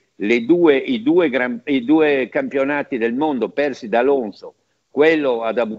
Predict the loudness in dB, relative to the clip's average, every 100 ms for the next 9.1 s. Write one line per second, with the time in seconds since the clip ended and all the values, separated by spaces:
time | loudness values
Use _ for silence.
0 | -4 -2 0 -2 -4 -6 -8 -8 -10 -10
1 | -6 0 2 2 2 4 4 2 0 -2
2 | -4 -6 -4 -6 -2 -2 0 0 0 -2
3 | -4 -12 _ _ _ _ -10 -8 -6 -4
4 | -4 0 0 0 -2 -8 -4 -6 -6 -6
5 | -2 -2 -2 -4 -4 0 0 0 -8 _
6 | -4 0 0 0 -2 -4 -4 -6 -4 -4
7 | -4 -6 -6 -8 -8 -4 -2 0 0 -2
8 | -6 -10 -8 -4 0 0 0 -2 -2 -6